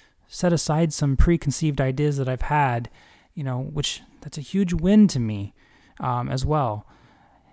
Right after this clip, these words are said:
And frequently in these podcasts, we'll say, "Hey, pray for Israel, pray for this person, pray for that,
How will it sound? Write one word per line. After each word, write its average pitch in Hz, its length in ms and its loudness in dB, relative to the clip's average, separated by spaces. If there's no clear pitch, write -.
And 139 340 0
frequently 190 640 4
in 147 200 4
these 143 160 0
podcasts, 165 540 4
we'll 135 80 0
say, 135 420 0
"Hey, 208 260 8
pray 226 280 10
for 202 180 6
Israel, 143 480 6
pray 196 240 8
for 185 160 0
this 170 180 2
person, 127 360 2
pray 185 220 6
for 185 180 2
that, 165 320 2